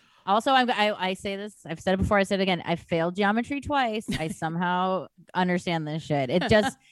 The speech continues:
Speaker 1: it's the thing, I think it's this ninth house stuff that we talked about before with even Pluto, or we'll get to a little bit more, is like, when you start to just dig into the stuff you like, right, you can, you figure, you figure it out.
Speaker 2: You get
Speaker 1: Um,
Speaker 2: it, yeah. You don't
Speaker 1: it takes
Speaker 2: fight it.
Speaker 1: time, and it takes, and it's good to have, like,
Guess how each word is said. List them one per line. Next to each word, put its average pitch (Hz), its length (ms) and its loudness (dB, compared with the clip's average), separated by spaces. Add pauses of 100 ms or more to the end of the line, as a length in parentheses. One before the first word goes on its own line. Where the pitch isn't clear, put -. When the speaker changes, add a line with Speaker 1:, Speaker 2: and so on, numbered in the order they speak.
Speaker 1:
it's 262 200 0
the 302 120 -6
thing, 262 360 -4
I 208 80 -2
think 247 200 -4
it's - 140 -10
this 247 180 -6
ninth 185 320 -2
house 180 160 -2
stuff 160 200 -6
that 147 120 -8
we 160 80 -6
talked - 240 -8
about 151 380 -6
before 165 260 -6
with 151 160 -6
even 170 240 0
Pluto, - 280 0
or 151 100 -2
we'll 151 120 -4
get 202 220 -4
to 185 120 -4
a 165 80 0
little 156 180 0
bit 151 160 -4
more, 160 120 -4
is 156 80 -2
like, 160 140 0 (320)
when 208 140 -2
you 220 80 -2
start 214 260 -2
to 226 80 -8
just 202 240 -4
dig 170 220 2
into 175 140 0
the 170 60 -2
stuff 160 320 -2
you 160 160 0
like, 143 460 -4 (100)
right, 202 360 2
you 180 280 -4
can, 175 360 -6 (180)
you 180 220 -8
figure, 165 580 -4
you 196 100 -2
figure 160 360 -2
it 139 100 -4
out. 107 240 -6
Speaker 2:
You 214 140 -6
get 180 180 2
Speaker 1:
Um, 165 300 4
Speaker 2:
it, - 20 -4
yeah. - 200 -8 (220)
You 214 120 -4
don't 220 100 4
Speaker 1:
it - 40 -2
takes 392 160 2
Speaker 2:
fight 170 40 -4
it. - 40 6
Speaker 1:
time, 208 380 4
and 208 80 4
it 208 80 2
takes, 202 360 -2
and 208 100 -2
it's 190 140 -8
good 202 160 0
to 208 40 0
have, 185 180 -2 (180)
like, 170 200 -6